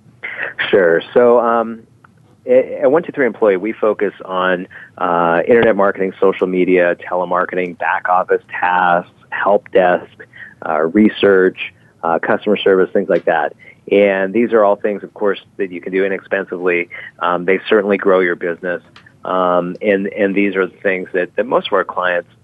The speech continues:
focus in on. And then also, so many of our clients just have, you know, repetitive tasks that are done every day in their business. Like, uh, you know, let's say you have an e-commerce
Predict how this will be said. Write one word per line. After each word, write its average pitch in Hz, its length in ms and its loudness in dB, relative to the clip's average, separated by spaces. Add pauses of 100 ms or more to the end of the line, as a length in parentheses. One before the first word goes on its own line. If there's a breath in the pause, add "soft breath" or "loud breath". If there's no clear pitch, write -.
focus 92 320 0
in 90 140 0
on. 80 200 0 (340 loud breath)
And 139 120 2
then 151 100 4
also, 151 520 2
so 160 100 2
many 165 160 2
of 123 80 0
our 107 100 2
clients 101 440 -2
just 110 240 -6
have, 104 520 0 (320 soft breath)
you 107 80 0
know, 98 260 2
repetitive 110 640 0
tasks 98 560 -2
that 92 80 0
are 92 80 2
done 92 180 0
every 95 200 0
day 95 360 0
in 90 80 -6
their 92 140 -6
business. 85 560 -10
Like, 90 260 -2
uh, 90 160 0 (240 loud breath)
you 107 80 0
know, 98 100 2
let's 98 200 2
say 98 80 2
you 98 80 4
have 90 100 2
an 95 80 -6
e-commerce 95 640 -4